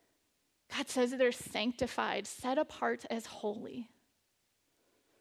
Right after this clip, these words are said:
Our desires come back into order when we recognize there's nothing we can do to change how accepted, loved, and adored we really are. When we realize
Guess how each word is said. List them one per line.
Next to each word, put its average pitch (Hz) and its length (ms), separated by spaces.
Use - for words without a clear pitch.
Our 269 100
desires 302 460
come 277 240
back 269 480
into 285 280
order 285 420
when 262 120
we 269 120
recognize 254 680
there's 240 300
nothing 233 640
we 311 120
can 302 240
do 254 240
to 247 120
change 247 340
how 247 240
accepted, 269 760
loved, 254 360
and 254 120
adored 220 460
we 226 220
really 214 500
are. 196 460
When 311 240
we 381 160
realize 320 720